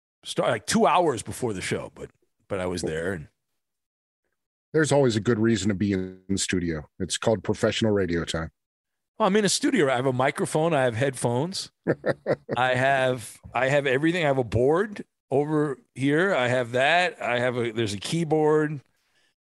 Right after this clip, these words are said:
Speaker 1: Um, I'm looking, there's a computer here. There's a light. There's several lights. There's, like, a weird fan off to the side. There's a, uh, thing of pens that,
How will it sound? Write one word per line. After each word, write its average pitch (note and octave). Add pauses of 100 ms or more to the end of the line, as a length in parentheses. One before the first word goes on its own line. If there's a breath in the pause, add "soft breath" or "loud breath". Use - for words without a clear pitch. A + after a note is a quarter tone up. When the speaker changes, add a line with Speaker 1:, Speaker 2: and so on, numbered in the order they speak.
(200)
Speaker 1:
Um, F#2 (220)
I'm G#2
looking, C3+
there's A2+
a G2
computer D#3+
here. C#3 (100)
There's A2+
a F#2
light. B2+ (200)
There's G#2
several D3
lights. C#3+ (720)
There's, G#2+ (260)
like, B2
a A2+
weird B2+
fan C#3+ (160)
off C3
to D3
the C#3
side. C#3+
There's A#2
a, A2
uh, G2+
thing E3
of C#3
pens G3 (1400)
that, B2